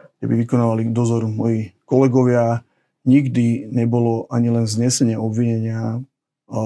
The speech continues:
postavené na výpovedi nejakého jedného svedka bez toho, že by táto výpoveď bola preložená,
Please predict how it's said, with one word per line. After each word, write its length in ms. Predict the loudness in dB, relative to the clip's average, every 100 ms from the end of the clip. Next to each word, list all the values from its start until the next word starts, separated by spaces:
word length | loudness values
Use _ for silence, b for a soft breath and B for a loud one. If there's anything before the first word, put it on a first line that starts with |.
| -4
postavené 560 | -4 -4 -2 0 0 0
na 460 | -2 -2 -6 -8 _ _ -6
výpovedi 640 | -4 -2 0 0 0 -4
nejakého 640 | -2 -4 -4 -2 -2 -2 -8 _ _ _ 2
jedného 320 | 4 4 2
svedka 320 | -2 -2 -2
bez 240 | 0 0
toho, 400 | 0 0 0 -4
že 160 | -6 -4
by 400 | -2 -2 -2 -4
táto 320 | -4 -4 -2
výpoveď 400 | -4 -2 -2 -2
bola 160 | -2 -4
preložená, 720 | 0 2 2 2 0 -2